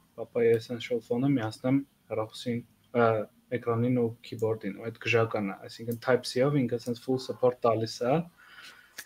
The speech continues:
հա, ու, ու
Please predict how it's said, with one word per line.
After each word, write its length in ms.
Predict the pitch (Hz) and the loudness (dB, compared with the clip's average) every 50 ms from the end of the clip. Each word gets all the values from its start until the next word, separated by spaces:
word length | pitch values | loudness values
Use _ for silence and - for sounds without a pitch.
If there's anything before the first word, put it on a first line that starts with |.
| - _ - - | -20 _ -12 -8
հա, 100 | 123 117 110 113 - - - - - - _ _ _ _ _ _ _ _ - | -2 -2 -2 -2 -2 -6 -10 -12 -12 -16 _ _ _ _ _ _ _ _ 0
ու, 200 | 139 139 139 147 147 147 143 143 139 139 135 131 - - - _ _ _ _ _ _ _ - | 4 8 10 12 12 12 12 10 8 8 6 4 0 -6 -14 _ _ _ _ _ _ _ -4
ու 180 | 151 147 143 | 0 2 4